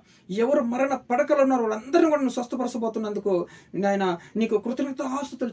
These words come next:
చెల్లిస్తున్నాను తండ్రి. పరిశుద్ధుడు, పరిశుద్ధుడు, పరిశుద్ధుడు అని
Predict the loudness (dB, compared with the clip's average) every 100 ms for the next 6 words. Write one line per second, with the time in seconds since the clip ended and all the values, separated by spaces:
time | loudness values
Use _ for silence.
0 | -2 -2 -4 -6 -6 -4 -4 -2 -4 -6
1 | _ _ _ _ _ _ _ _ -20 -4
2 | -2 0 -2 -4 -4 -4 -6 -8 -8 -6
3 | -6 -6 -2 0 -2